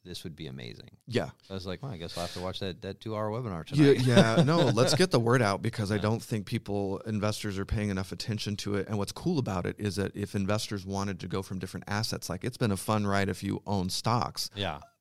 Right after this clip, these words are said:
Speaker 2: A lot of people are, uh, one of the things that we're doing in Florida, I have investors that are trying to get out of stocks, and they finally get a chance to get into,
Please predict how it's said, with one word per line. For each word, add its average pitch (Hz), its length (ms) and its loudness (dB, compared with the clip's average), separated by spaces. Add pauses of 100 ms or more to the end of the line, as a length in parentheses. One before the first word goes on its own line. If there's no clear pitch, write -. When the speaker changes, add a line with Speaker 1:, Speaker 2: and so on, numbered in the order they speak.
(160)
Speaker 2:
A 117 80 2
lot 113 180 2
of - 60 -6
people 104 280 -4
are, 101 360 -4
uh, 92 60 -8 (120)
one 110 240 -2
of 104 60 0
the 98 80 -2
things 98 220 -8
that 92 80 -8
we're 95 100 -8
doing 92 180 -8
in 90 120 -6
Florida, 95 280 -6
I 90 60 -4
have 92 80 -4
investors 90 540 -6
that 90 200 -8
are 92 140 -8
trying 101 240 -8
to 98 60 -6
get 95 120 -6
out 92 140 -4
of 90 80 -8
stocks, 98 420 -4
and 95 220 -4
they 92 160 -6 (260)
finally 110 360 -2
get 101 120 -4
a 90 60 -6
chance 95 320 -8
to - 80 -10
get 98 180 -4
into, 90 720 -4